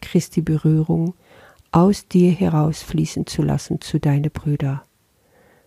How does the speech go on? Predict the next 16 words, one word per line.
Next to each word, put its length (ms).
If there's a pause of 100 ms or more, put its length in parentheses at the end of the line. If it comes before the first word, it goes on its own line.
(120)
Berühre. 720 (460)
Habe 280
keine 440
Angst 340
vor 320
Berührung. 680 (680)
Nur 300
so 420 (680)
werden 320
wir 140
Menschen 440
erreichen, 760 (220)
von 260
Herz 440
zu 140
Herz. 580